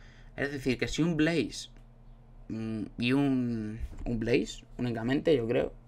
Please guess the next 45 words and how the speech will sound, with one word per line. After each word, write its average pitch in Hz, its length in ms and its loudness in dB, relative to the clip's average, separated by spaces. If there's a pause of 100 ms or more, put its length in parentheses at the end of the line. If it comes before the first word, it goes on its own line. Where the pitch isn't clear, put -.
bueno, 113 260 -4
así 123 240 4
de 127 100 6
vanilla 127 440 8
que 117 100 -2
conozco, 139 340 2
porque 113 200 0
un 117 100 0
gas 113 200 0
es 110 120 0
explosión, - 540 -2 (520)
un 175 220 6
Blaze, 175 320 8
si - 140 2
nos 123 160 4
diera 147 200 8
un 156 100 4
Blaze, 143 360 6
nos 139 120 2
curaría. 123 640 6
No 135 100 2
nos 127 120 4
quitaría 120 360 4
daño, 170 260 8
ni 131 80 0
nos 117 140 0
quemaría, 117 320 6
sino 131 340 2
nos 120 200 -2
curaría. 110 500 2 (720)
¿Vale? 139 340 4 (1200)
Y 135 140 6
dice 139 460 6
que - 80 0
en 123 60 4
el 117 140 6
caso 165 240 6
de 170 80 4
que 170 100 4
en-, 160 160 4
te - 180 2
encuentres 135 640 6
a 107 120 2
ti 135 200 4
mismo, 117 520 4